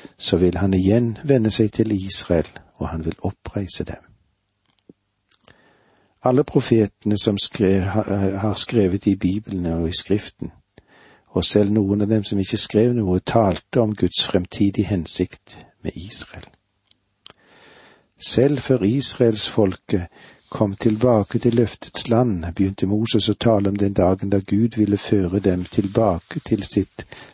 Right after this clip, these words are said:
land for tredje gang. Den tredje gangen. På den tredje dag, for å si det slik, på den tredje dag.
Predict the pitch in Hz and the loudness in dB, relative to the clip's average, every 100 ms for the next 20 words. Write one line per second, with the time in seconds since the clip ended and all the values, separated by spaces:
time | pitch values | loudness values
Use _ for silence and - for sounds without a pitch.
0 | - - 92 101 - - - 87 101 - | -6 -2 -2 -2 -2 -2 0 0 0 -2
1 | 73 - _ _ _ _ _ _ _ _ | -4 -6 _ _ _ _ _ _ _ _
2 | _ _ _ _ _ - 87 - - 73 | _ _ _ _ _ -8 -6 -2 0 0
3 | - 95 104 90 - _ _ _ _ _ | -2 -4 -4 -10 -14 _ _ _ _ _
4 | - - - - - _ - 101 104 101 | -20 -20 -18 -18 -20 _ -2 0 0 0
5 | - - 113 117 117 120 127 87 - - | -2 2 2 2 2 2 2 -2 -14 -20
6 | _ _ _ _ _ _ _ _ _ _ | _ _ _ _ _ _ _ _ _ _
7 | _ _ _ _ - 98 90 101 87 - | _ _ _ _ 0 0 2 0 0 0
8 | 98 90 - 85 85 - - - _ _ | 2 2 0 -2 -4 -10 -16 -18 _ _
9 | _ _ _ _ _ _ _ - - 95 | _ _ _ _ _ _ _ -6 -2 -2
10 | 95 - 95 87 87 90 117 | -4 -4 0 0 0 -2 -6